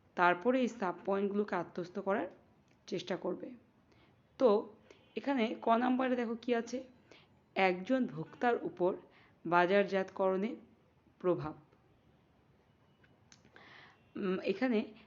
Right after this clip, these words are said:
এখানে কিন্তু আবার ছয়টা মেইন পয়েন্ট আছে। দেখো আমি নাম্বার দিয়েছি যেগুলো,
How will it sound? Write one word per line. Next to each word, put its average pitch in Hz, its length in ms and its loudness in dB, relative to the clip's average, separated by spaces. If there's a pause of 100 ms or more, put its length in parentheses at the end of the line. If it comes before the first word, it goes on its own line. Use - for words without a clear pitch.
(280)
এখানে 254 400 2
কিন্তু 277 200 2
আবার 254 140 4
ছয়টা 214 400 6 (220)
মেইন 180 280 6
পয়েন্ট 175 300 2
আছে। - 240 -8 (760)
দেখো 175 180 0
আমি 233 120 2
নাম্বার 220 360 6
দিয়েছি 175 240 0
যেগুলো, 165 320 0